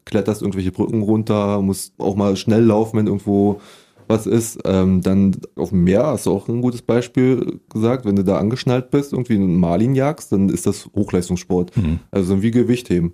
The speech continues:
Speaker 1: bei
Speaker 2: Mhm.
Speaker 1: dir damals.
Speaker 2: Ja, schwere Fische auch, ne? Die
Speaker 1: Schwere
Speaker 2: wiegen ein
Speaker 1: Fische.
Speaker 2: bisschen was.
Speaker 1: Ja, dann sind noch Wellen, also musst auch Gleichgewicht halten irgendwie, dass du nicht von, von Bord gehst. Das fällt mir ja besonders schwer, weil ich mich eigentlich bei Windstärke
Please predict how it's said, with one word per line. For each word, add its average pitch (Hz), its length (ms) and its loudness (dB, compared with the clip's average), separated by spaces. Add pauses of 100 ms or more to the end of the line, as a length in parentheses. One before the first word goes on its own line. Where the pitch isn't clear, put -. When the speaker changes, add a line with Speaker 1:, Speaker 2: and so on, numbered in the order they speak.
Speaker 1:
bei 90 140 0
Speaker 2:
Mhm. 80 40 2
Speaker 1:
dir 90 120 2
damals. 87 460 2
Speaker 2:
Ja, 101 160 0
schwere 78 300 -4
Fische 139 320 -4
auch, - 100 -8
ne? 107 220 -2 (160)
Die - 60 -2
Speaker 1:
Schwere 101 140 2
Speaker 2:
wiegen 131 160 0
ein 104 120 2
Speaker 1:
Fische. - 80 0
Speaker 2:
bisschen 147 180 0
was. - 220 -6 (160)
Speaker 1:
Ja, 98 300 0
dann 101 320 0
sind 104 240 0
noch 85 260 -2
Wellen, 98 400 2
also 98 180 0
musst 95 160 0
auch 90 160 -4
Gleichgewicht 95 680 -2
halten 120 180 0
irgendwie, 123 220 -2
dass 98 180 -2
du 101 60 -2
nicht 95 240 -2
von, 90 240 0
von 87 240 -2
Bord 82 240 -2
gehst. 151 320 -2
Das 87 80 -4
fällt 87 240 -2
mir 95 120 2
ja 113 60 4
besonders 123 380 -2
schwer, 127 280 0
weil 90 280 2
ich 90 120 -8
mich 87 220 -6 (120)
eigentlich 87 400 -4
bei 87 200 0
Windstärke 87 720 0